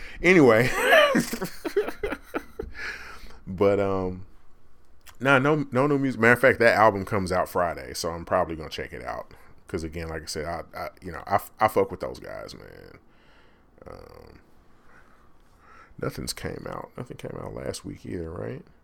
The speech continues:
As far as music goes, the Pusha T single came out. I know that. Um, I hope Jo-, Joe make it. I mean, um, damn, <laughs> Joe.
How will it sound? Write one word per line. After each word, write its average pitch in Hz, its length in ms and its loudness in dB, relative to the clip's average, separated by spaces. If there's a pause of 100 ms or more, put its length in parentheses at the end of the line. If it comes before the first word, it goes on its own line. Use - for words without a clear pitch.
(220)
As - 100 -16
far 123 180 -6
as 120 160 -10
music 123 260 -10
goes, 127 440 -8 (480)
the - 60 -12
Pusha 110 320 0
T 120 180 -4
single 80 320 -6
came 73 300 -10
out. 76 120 -8
I 80 80 -10
know 82 220 -8
that. 80 300 -6 (1120)
Um, - 640 -16 (1080)
I 90 60 -14
hope 80 240 -4
Jo-, - 200 -8 (140)
Joe 87 260 -4
make 82 220 -8
it. - 140 -12
I 92 40 -6
mean, 82 380 -8
um, 82 500 -14 (420)
damn, 65 280 -12 (320)
<laughs> - 400 -18
Joe. - 320 -12